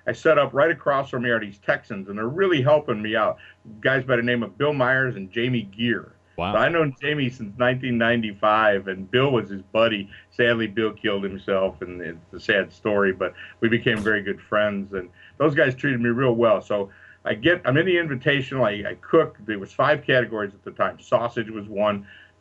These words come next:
Speaker 1: Uh, they gave us our meat. I go over to the awards, which was like, uh, it was very different. Those buildings that weren't even there now. But I go down, I sit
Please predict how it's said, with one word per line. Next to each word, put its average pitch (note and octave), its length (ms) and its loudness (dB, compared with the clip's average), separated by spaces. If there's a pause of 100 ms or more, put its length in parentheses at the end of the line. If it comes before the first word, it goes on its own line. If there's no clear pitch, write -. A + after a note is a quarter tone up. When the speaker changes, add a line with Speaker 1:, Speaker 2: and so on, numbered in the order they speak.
Speaker 1:
Uh, G2 140 -2
they G2 120 -4
gave B2+ 280 2
us C3 160 2
our G#2 80 4
meat. G#2+ 260 0
I F#2 100 -2
go B2+ 180 2
over E3+ 160 4
to - 120 -2
the B2 80 4
awards, A2+ 560 2
which F#2+ 140 -12
was G2+ 180 -8
like, G2+ 180 2
uh, G#2 140 -2
it G#2 140 -12 (100)
was G#2+ 160 -10
very C3+ 260 0
different. B2+ 440 -2
Those G2 160 -6
buildings A#2 420 0
that G2+ 100 -6
weren't A2 140 -2
even G2 160 -4
there G2+ 240 4
now. F#2 280 0
But F2+ 180 -6 (360)
I A2 60 2
go D3+ 220 6
down, C#3+ 180 4
I A#2 80 2
sit F3 300 0